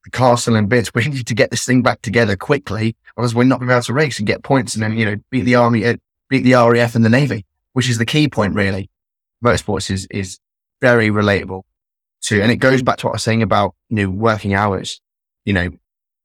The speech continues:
we're not done till the car's ready, you know, which is why you see a, we had an opportunity to go and speak to the Haas team.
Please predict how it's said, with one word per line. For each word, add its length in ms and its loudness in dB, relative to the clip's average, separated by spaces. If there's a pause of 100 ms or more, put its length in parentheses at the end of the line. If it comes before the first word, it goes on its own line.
(240)
we're 100 -2
not 200 0
done 180 4
till 120 -4
the 80 -6
car's 280 -2
ready, 340 2 (800)
you 60 -4
know, 80 0
which 140 0
is 80 2
why 180 6
you 120 4
see 240 2
a, 240 -2 (460)
we 100 0
had 100 2
an 120 0
opportunity 640 0
to 140 -4
go 80 0
and 100 -2
speak 200 -6
to 60 -12
the 40 -6
Haas 240 -4
team. 280 0